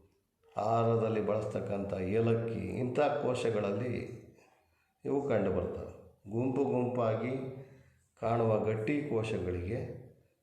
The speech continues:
ಸ್ಕ್ಲಿರಾಯ್ಡ್‌ಗಳು ಅಂತ ಹೆಸರು ಎನ್ನುತ್ತೇವೆ.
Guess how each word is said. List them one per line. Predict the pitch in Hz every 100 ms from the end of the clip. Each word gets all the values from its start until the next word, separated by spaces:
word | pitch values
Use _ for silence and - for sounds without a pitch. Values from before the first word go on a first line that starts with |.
| -
ಸ್ಕ್ಲಿರಾಯ್ಡ್‌ಗಳು | - 151 175 151 131 113 107 101 90 90
ಅಂತ | 90 90 156 160 - -
ಹೆಸರು | 107 107 104 - - - _ _ _ _ _ 131
ಎನ್ನುತ್ತೇವೆ. | 117 107 107 98 110 156 - -